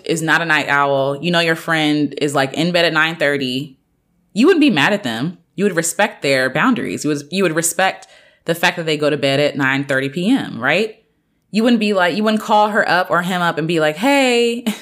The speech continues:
<laughs> let's go to the club." And it's Thursday night at nine thirty. She'd probably say, or he'd probably say to you, "Girl, I'm not doing that. <laughs> I'm not doing it," because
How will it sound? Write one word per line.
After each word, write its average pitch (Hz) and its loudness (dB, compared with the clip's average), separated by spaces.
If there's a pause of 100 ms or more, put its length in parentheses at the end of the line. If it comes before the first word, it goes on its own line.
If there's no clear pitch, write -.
(220)
<laughs> - -20
let's 180 2
go 240 0
to 247 -2
the 277 0
club." 240 2
And 165 0
it's 175 0
Thursday 190 4
night 175 2
at 156 2
nine 160 0
thirty. 143 0
She'd - -2
probably 208 0
say, 175 0
or 143 2
he'd 202 -4
probably 180 -2
say 170 -2
to 165 -2
you, 147 -2
"Girl, 180 0
I'm 175 0
not 170 -2
doing 214 0
that. - -8 (140)
<laughs> - -10
I'm 269 6
not 247 4
doing 208 0
it," 175 -2
because 165 0